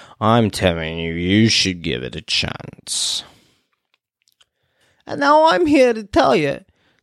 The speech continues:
to go to the Blue Eye Mafia podcast.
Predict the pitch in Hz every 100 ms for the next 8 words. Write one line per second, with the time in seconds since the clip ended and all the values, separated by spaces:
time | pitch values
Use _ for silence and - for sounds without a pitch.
0 | - 247 240 240 208 208 - 196 196 196
1 | 240 240 233 208 208 180 185 - 165 -
2 | - - 110 82 - -